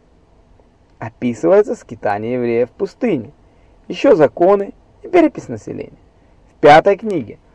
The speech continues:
Второзаконие, Дворим, повторяются главные законы, изложенные в предыдущих книгах,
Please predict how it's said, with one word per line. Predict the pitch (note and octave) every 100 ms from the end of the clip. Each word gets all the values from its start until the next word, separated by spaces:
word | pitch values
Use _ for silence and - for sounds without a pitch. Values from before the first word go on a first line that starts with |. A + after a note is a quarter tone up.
| _ _
Второзаконие, | - B2 B2 C3 D#3 - F3+ D#3 G2+ G2+ _ -
Дворим, | A2 A2+ C#3+ C#3 C#3 C#3+ A2 F#2+ -
повторяются | A2 A#2 B2 F3 F#3 E3+
главные | D#3 D3+ B2 A2 G2+
законы, | - D3+ F3+ G#3+ _ _ _ _ _
изложенные | D3+ C#3 D#3+ G#3+ B3 B3 A#3
в |
предыдущих | - A#2+ A2 A2+ D#3+ - A#3 -
книгах, | C4 A3+ C3+